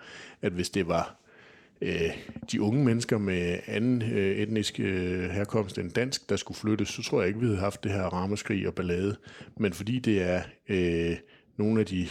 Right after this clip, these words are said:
mere ressourcestærke, velstillede danske unge mennesker, der skal på et andet gymnasium end det, de, øh, havde, øh,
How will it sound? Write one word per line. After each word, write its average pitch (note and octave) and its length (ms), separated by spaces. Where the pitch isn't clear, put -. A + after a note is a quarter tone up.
mere G2 540
ressourcestærke, G2 800
velstillede G#2 540
danske G#2 460
unge G2 200
mennesker, G2 340
der F2+ 140
skal F#2+ 260
på G#2 140
et F#2 60
andet F#2+ 200
gymnasium G2+ 500
end F2+ 120
det, G2 200
de, F#2 200
øh, F2+ 180
havde, F2 560
øh, F2+ 60